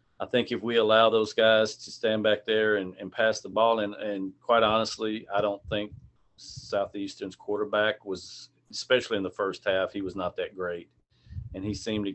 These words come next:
catch a little fire toward the second half, but, uh, his accuracy was off, and I think a, a more accurate quarterback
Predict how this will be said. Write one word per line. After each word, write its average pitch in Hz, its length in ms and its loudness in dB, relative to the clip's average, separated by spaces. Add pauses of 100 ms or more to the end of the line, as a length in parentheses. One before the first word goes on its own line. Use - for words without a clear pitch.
(160)
catch - 340 -2
a 101 40 -4
little 104 260 -2
fire 104 560 4
toward 104 220 -4
the 95 60 -10
second 104 400 -2
half, 104 480 -4
but, 87 180 -8 (100)
uh, 85 200 -6 (440)
his 113 200 -2
accuracy 107 580 2
was 104 180 -2
off, 101 360 4
and 101 100 -2
I 101 80 2
think 104 300 -4
a, 92 100 -2
a 98 240 -6
more 104 300 -4
accurate 104 440 -2
quarterback 101 800 0